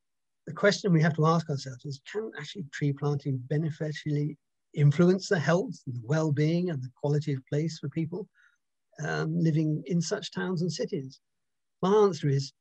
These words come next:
yes. But how will future urban design, um, accommodate trees? And that's clearly something that we have to bear in mind. Now, the sprawling city,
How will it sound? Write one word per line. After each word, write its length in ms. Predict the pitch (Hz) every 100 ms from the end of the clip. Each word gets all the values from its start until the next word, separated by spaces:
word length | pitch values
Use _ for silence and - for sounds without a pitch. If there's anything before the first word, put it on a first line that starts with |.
| _ _ _ _
yes. 260 | 151 156 - _ _ _ _ _ _ _ _ _ _ _ _ _ _ _ _ _ _ _ _ _ _ _ _ _ _ - - - _ _ _ _ _ _ _
But 120 | 147
how 380 | 151 - 175 190
will 180 | 175 143
future 300 | - 170 151
urban 120 | 139
design, 440 | 135 131 131 127 127 _ 135
um, 200 | 135 135 -
accommodate 400 | 139 139 110 -
trees? 400 | - 123 - - _ _
And 120 | 131
that's 200 | 151 - -
clearly 200 | 147 131
something 360 | - 123 127
that 120 | 123 143
we 100 | 127
have 140 | -
to 80 | -
bear 140 | 135 127
in 60 |
mind. 220 | 135 - 123 - _ _ _ _ _ 190
Now, 120 | 196
the 80 | 190
sprawling 440 | - 214 214 180
city, 440 | 151 180 190 165